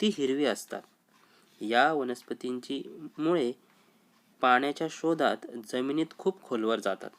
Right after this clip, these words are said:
तर काहींची जमिनीत दूरवर पसरलेली असतात. या वनस्पतींच्या खोडावर देखील मेणचट पदार्थांचा जाड थर आपल्याला पाहायला मिळतो.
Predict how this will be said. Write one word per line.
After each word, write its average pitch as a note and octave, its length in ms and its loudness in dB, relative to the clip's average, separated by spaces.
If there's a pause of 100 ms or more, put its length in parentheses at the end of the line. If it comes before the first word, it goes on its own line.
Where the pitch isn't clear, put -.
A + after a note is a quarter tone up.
(600)
तर F#3 80 6
काहींची E3+ 800 2 (360)
जमिनीत D3 380 2 (140)
दूरवर B2 340 0 (120)
पसरलेली A2 640 -4
असतात. - 300 -12 (680)
या C#3+ 160 6
वनस्पतींच्या C3 880 -2
खोडावर A#2+ 360 -2
देखील D#3+ 440 0 (380)
मेणचट B2 560 0 (140)
पदार्थांचा C3+ 760 -2 (420)
जाड B2+ 380 6
थर D3+ 240 -4 (280)
आपल्याला A#2 300 0
पाहायला A2+ 420 -2
मिळतो. A2+ 420 -6